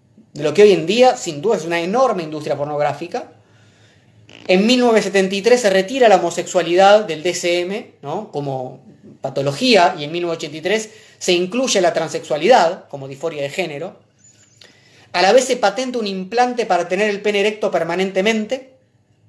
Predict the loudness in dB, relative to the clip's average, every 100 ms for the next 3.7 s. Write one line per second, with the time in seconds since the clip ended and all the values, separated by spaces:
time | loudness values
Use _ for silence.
0 | _ _ -4 0 0 -2 -14 _ _ _
1 | _ 0 2 2 2 4 6 4 2 -2
2 | -4 -4 -2 0 0 2 0 0 -2 -4
3 | -6 -4 2 4 4 -2